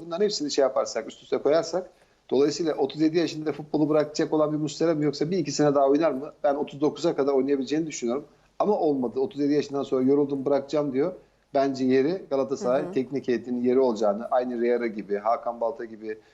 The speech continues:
Speaker 1: Selçuk İnan gibi isimlere Fatih Terim ya da bundan sonraki hocalar her kim olursa olsun o tecrübelerini teknik adım olarak da sürdüreceğini çok net söyleyebilirim. Çünkü artık Galatasaray, Muslera Galatasaray çocuğudur.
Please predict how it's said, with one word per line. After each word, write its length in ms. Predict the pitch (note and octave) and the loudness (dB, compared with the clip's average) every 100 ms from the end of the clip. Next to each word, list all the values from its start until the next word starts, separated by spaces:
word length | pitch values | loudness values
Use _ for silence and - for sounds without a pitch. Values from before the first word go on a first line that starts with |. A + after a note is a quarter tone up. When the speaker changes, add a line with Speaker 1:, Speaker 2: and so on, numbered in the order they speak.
| _ | _
Speaker 1:
Selçuk 420 | - A#2 A2 A#2+ B2 | -2 0 0 -4 -4
İnan 260 | B2 B2+ | -2 -2
gibi 340 | A#2 G#2 G#2 - - _ | 0 0 0 -2 -18 _
isimlere 520 | A#2 - B2+ B2 A#2+ A#2 - _ | -6 0 2 4 2 -4 -16 _
Fatih 260 | - A#2 A#2 - | 0 0 0 -2
Terim 220 | C#3 D3 | 0 0
ya 100 | A#2+ | -2
da 100 | A2+ | -4
bundan 200 | A#2+ A#2+ | -4 -6
sonraki 320 | A#2+ A2+ A2 | -4 -4 -2
hocalar 400 | A#2 A2 A2 A2 | -2 0 2 2
her 140 | A2+ | 0
kim 140 | A2 D3 | -2 -2
olursa 280 | A2+ G#2+ G#2 | -2 0 0
olsun 340 | G2+ E3+ F#3+ - - | 0 -4 -6 -8 -2
o 140 | D#3 | 0
tecrübelerini 720 | C#3+ B2+ B2+ B2 B2 C3 F#3 - | 2 2 2 2 2 0 -4 -2
teknik 320 | C3 B2 D#3+ | -4 -2 -2
adım 220 | C3+ B2+ B2 | -2 0 0
olarak 300 | A#2+ A#2+ - | 0 0 -4
da 40 | |
sürdüreceğini 580 | - C3+ B2+ A#2 C3 D3+ | -4 -4 -2 -2 -2 0
çok 340 | - D#3 - | 0 -2 -2
net 360 | B2+ D#3+ - - - - | 0 0 -2 -18 -18 -8
söyleyebilirim. 640 | - C3+ C3+ C3+ D3+ C#3 C#3+ | 0 2 4 2 2 0 -6
Çünkü 240 | C3 C3+ | -8 -2
artık 340 | C3 A#2+ B2 | -2 -2 -6
Galatasaray, 640 | - B2+ B2+ A2+ A2+ B2+ D3 - _ _ | -2 -2 -2 -2 0 0 -2 -12 _ _
Muslera 560 | C3+ A#2+ - B2 A#2+ A#2 | -8 -4 2 4 4 2
Galatasaray 440 | B2 A#2+ A#2 B2+ A2 | 0 0 0 -4 -2
çocuğudur. 520 | A2+ A2 C#3+ C#3+ | -2 0 0 0